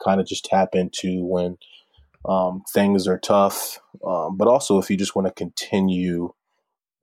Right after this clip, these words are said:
um, your journey, you, you know, you don't have to tap in if things are tough. You just tap in just to continue to, to create your, um, you know, your environment, uh, of sober individuals. So that's just something that I like to do.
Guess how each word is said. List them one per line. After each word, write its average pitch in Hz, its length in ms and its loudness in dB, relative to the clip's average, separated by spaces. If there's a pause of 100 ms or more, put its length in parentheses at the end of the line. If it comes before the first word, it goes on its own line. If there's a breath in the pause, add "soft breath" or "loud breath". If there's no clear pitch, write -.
um, 90 640 2
your 95 240 0
journey, 92 500 2
you, 95 100 2
you 95 120 2
know, 92 80 4
you 92 100 4
don't 95 160 4
have 92 120 2
to - 80 -4
tap 92 280 2
in 92 140 4
if 87 80 0
things 90 220 0
are 90 80 0
tough. 92 260 4
You 95 60 0
just 92 160 0
tap 92 260 2
in 92 120 4
just 87 120 -4
to 95 80 0
continue 98 560 0
to, 90 220 2 (540)
to 92 100 0
create 95 600 2
your, 90 560 2 (220)
um, 85 480 -2 (1200)
you 104 80 -4
know, 104 80 0
your 107 180 6
environment, 101 460 2 (440 loud breath)
uh, 92 380 0
of - 120 -4
sober 92 300 -4
individuals. 92 600 -8 (720)
So - 180 0
that's 123 160 4
just 139 120 2
something 135 240 2
that 113 100 4
I 110 60 4
like 107 240 2
to 98 100 -8
do. 101 360 0